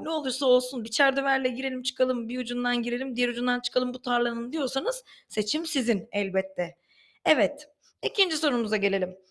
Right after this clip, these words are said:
Terapi seansımdan çıkarken girdiğimden daha kötü hissediyorum. Bu kadar parayı boşa mı veriyoruz? <laughs> Yani şimdi tabii ki, eee, bir terapi seansı,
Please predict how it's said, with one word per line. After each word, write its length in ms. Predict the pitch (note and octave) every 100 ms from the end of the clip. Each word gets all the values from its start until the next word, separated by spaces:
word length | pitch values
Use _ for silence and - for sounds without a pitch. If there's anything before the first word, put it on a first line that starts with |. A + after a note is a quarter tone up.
| _ _ _
Terapi 320 | - F#4+ F#4+ G4+
seansımdan 760 | F4+ D4+ C4 C4 A#3+ A#3 A3+
çıkarken 640 | A3+ - F4 E4+ E4+ E4+ D4
girdiğimden 560 | D4+ C4 D4 E4 E4+
daha 200 | D4 D4
kötü 220 | D4 B3+
hissediyorum. 600 | G#3+ - G3+ F#3+ A#3 E4
Bu 60 | D#4
kadar 300 | D#4+ C#4 A#3+
parayı 260 | C4+ E4 C4
boşa 240 | B3+ C4+
mı 140 | A#3
veriyoruz? 500 | G3 F#3 F3+ F#3 -
<laughs> 340 | - - - _ - _ _ _ _ _ _ _ _ - A#4 B4 - D4+ -
Yani 280 | A3+ A#3 A#3
şimdi 500 | A#3+ E4+ D#4+ F4+ F#4+ _ _
tabii 380 | D#4 D4 C#4+ A3+
ki, 140 | C4
eee, 580 | C#4+ - G#3 G#3+ A3 A3
bir 280 | C4+ B3+ C4+ _ _ _ _
terapi 300 | C4+ B3 B3+
seansı, 720 | - B3 G3 F#3+ - C#3 C3+